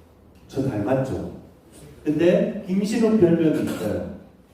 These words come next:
축구계 전도사래요. 전도를 그렇게 많이 한다고 합니다. 이 김신욱이 골 넣을 때마다 하는 제스처가 있습니다. 뭐 하죠?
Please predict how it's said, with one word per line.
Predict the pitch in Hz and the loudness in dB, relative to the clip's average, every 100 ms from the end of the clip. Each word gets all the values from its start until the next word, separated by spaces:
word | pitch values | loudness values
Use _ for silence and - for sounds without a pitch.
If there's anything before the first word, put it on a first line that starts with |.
| _ _ _ - - - - - - | _ _ _ -20 -20 -20 -20 -20 -10
축구계 | 214 220 208 185 165 | -4 0 2 4 2
전도사래요. | - - - 120 117 - - - - _ _ _ _ - - | 2 -2 -4 -4 -4 -6 -8 -14 -20 _ _ _ _ -20 -8
전도를 | - 120 151 - - - | -4 2 2 2 -4 -4
그렇게 | 175 - - | -4 -2 -4
많이 | - - | -4 -6
한다고 | 107 107 107 | -8 -10 -10
합니다. | - - - - - - - - - - - - - _ _ - - - - - | -10 -12 -14 -18 -20 -20 -20 -20 -20 -20 -20 -20 -20 _ _ -20 -20 -20 -20 -6
이 | 196 220 220 | 0 4 4
김신욱이 | 185 185 190 214 202 185 190 196 - - | 4 2 0 2 2 2 4 2 2 -4
골 | 254 254 | -2 2
넣을 | 156 147 147 | 4 4 2
때마다 | 160 135 131 131 | 0 0 0 -2
하는 | 147 147 147 147 - - - - | -2 -2 -2 -4 -8 -20 -20 -14
제스처가 | 117 117 117 104 | -10 -10 -10 -10
있습니다. | - 95 98 90 - - - - - - - | -10 -12 -14 -16 -18 -20 -20 -20 -20 -18 -6
뭐 | 113 117 | -2 0
하죠? | 127 - - | 0 -4 -6